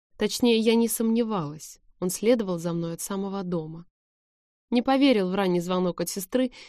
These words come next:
и легко нашел подтверждение своим сомнениям. «Господи», пробормотала я в отчаянии, наблюдая за тем, как машина проезжает мимо. Достала мобильный, набрала номер Стаса.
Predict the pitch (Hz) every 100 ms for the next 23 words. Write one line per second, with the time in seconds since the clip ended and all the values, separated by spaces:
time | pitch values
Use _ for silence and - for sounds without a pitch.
0 | _ 254 240 - 277 240 - 247 214 185
1 | 196 180 196 220 180 - 165 180 180 165
2 | 160 156 156 160 170 - _ _ _ _
3 | _ - 180 175 - 160 156 165 _ -
4 | 170 175 170 170 175 165 165 175 - -
5 | 170 160 160 175 - - - 185 202 196
6 | 190 190 190 254 190 190 185 - 247 196
7 | 180 175 190 190 - 180 165 160 165 _
8 | _ _ 190 190 - 214 208 208 196 233
9 | 277 208 175 175 170 196 220 185 185 -
10 | 165 151 -